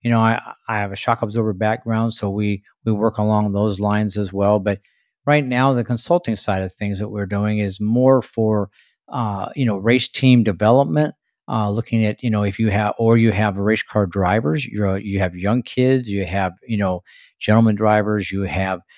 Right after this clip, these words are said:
you know, up and coming drivers maybe that are looking to try to move from a lesser series, you know, say maybe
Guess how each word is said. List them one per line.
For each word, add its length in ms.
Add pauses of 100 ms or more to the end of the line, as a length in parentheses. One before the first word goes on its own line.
(200)
you 100
know, 180 (240)
up 140
and 120
coming 300
drivers 400
maybe 240
that 160
are 240
looking 400
to 240
try 160
to 80
move 340
from 200
a 100
lesser 320
series, 580
you 80
know, 60
say 380 (320)
maybe 360